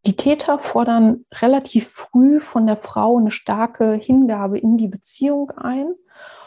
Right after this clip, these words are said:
und, ähm, äußern auch ihre Hingabe in diese Beziehung durch besitzergreifende Formulierungen, aber auch Liebesschwüre.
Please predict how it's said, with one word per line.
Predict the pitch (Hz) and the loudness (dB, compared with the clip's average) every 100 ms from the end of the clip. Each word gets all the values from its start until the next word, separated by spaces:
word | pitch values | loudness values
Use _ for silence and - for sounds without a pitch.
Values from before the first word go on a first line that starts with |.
| - _ | -20 _
und, | 208 214 208 208 - | -4 -2 -2 -2 -4
ähm, | 214 208 208 | -4 -2 -2
äußern | - 254 262 226 220 - | -2 -2 0 -2 -2 -4
auch | 220 233 | -4 -4
ihre | - 247 277 | -2 -2 0
Hingabe | 247 254 240 240 220 226 | 0 0 0 0 -4 -2
in | 220 | 0
diese | 214 208 | 0 -2
Beziehung | 208 - - - 247 226 220 | -6 -10 -8 -2 0 2 0
durch | 214 196 - | -2 -6 -10
besitzergreifende | 202 240 - 208 - 202 208 208 202 | -10 -8 -8 -10 -6 -6 -2 -2 -2
Formulierungen, | - 208 214 220 269 226 220 208 - | -2 2 4 4 4 4 2 0 -2
aber | 220 - | -4 -4
auch | 196 - | -4 2
Liebesschwüre. | 208 208 180 - - 160 143 - | 2 2 0 -8 -8 -6 -6 -8